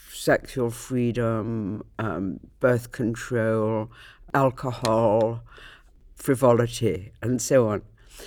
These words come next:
So the seriousness of the Depression years, in a sense, relegated both the rather feminized man and the wild,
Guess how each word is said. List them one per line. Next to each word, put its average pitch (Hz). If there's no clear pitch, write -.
So 143
the 151
seriousness 127
of 117
the 131
Depression 123
years, 110
in 113
a 131
sense, -
relegated 127
both 120
the 123
rather 123
feminized 120
man 110
and 127
the 110
wild, 123